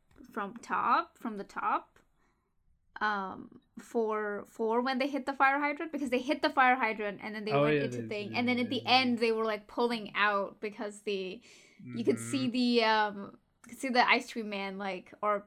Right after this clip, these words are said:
Speaker 1: hot dog stand, whatever it was that was moving. Y-, you could see them, like, move across the street, like,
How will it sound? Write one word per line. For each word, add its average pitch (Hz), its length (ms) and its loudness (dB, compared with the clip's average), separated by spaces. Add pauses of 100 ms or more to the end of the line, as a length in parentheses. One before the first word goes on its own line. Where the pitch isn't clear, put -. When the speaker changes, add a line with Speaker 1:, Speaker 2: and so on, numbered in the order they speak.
Speaker 1:
hot 202 300 -6
dog 196 200 -6
stand, - 300 -12
whatever 262 300 6
it 185 120 0
was 190 240 -4
that 196 140 -2
was 202 160 -8
moving. 208 440 -8 (500)
Y-, - 140 -18
you 254 140 2
could 254 140 2
see 262 160 -2
them, 233 180 0
like, 220 200 -6
move 214 360 -4
across 202 500 -2
the - 140 -12
street, - 360 -14
like, - 240 -4